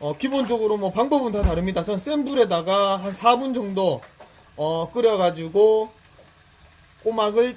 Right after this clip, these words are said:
뜨겁게 만들어서 애들을 이제 입을 벌리게 하려고 합니다.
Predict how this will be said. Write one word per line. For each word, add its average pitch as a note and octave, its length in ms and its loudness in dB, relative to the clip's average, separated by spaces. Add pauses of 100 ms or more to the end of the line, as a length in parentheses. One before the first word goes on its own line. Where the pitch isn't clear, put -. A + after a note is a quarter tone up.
뜨겁게 F4 380 -2
만들어서 F#3 540 -2
애들을 F3 360 0
이제 C#3+ 400 -2
입을 A#3 260 -2
벌리게 A3 340 4
하려고 E3+ 300 -2
합니다. C#3+ 320 -8